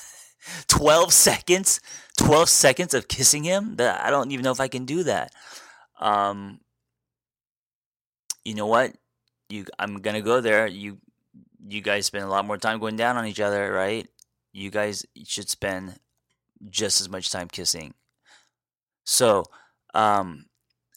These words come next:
twice a day, at least six seconds when you're kissing. That's kind of primer. Then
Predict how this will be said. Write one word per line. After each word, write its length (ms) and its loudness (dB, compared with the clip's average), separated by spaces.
twice 300 4
a 80 -8
day, 340 2
at 120 -2
least 260 -2
six 200 -2
seconds 360 -4
when 120 -12
you're 100 -12
kissing. 400 -8
That's 240 -4
kind 200 -8
of 160 -16
primer. 720 -4
Then 560 -2